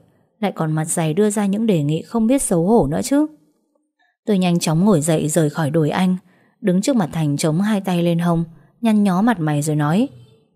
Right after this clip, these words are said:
"Anh bớt xấu xa đi được không? Bản mặt lạnh như tiền của anh đâu rồi?" Lạnh lùng gì giờ này, vợ ngon quá, ở trước mặt là phải chén thôi. Trước đây anh đâu có như vậy.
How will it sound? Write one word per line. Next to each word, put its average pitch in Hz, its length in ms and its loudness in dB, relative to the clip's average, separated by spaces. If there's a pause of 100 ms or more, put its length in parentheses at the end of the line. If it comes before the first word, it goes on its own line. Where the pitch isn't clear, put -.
(480)
"Anh 208 180 2
bớt 254 160 6
xấu 175 280 2
xa 202 220 0
đi 190 100 2
được 160 180 2
không? 190 280 0 (460)
Bản 170 220 0
mặt 151 140 -2
lạnh 165 220 -4
như 208 100 2
tiền 165 360 0
của 147 80 -2
anh 185 220 0
đâu 202 180 4
rồi?" 151 280 2 (640)
Lạnh 165 260 -2
lùng 156 200 2
gì 147 160 0
giờ 151 180 2
này, 147 320 -2 (360)
vợ 185 180 2
ngon 180 340 0
quá, 240 340 -2
ở 160 140 -2
trước 277 220 -4
mặt 185 180 -2
là 160 60 -4
phải 151 160 -2
chén 180 320 -2
thôi. 233 280 2 (800)
Trước 233 200 -2
đây 180 240 2
anh 185 160 -2
đâu 185 140 2
có 165 120 -2
như 208 180 2
vậy. 156 280 0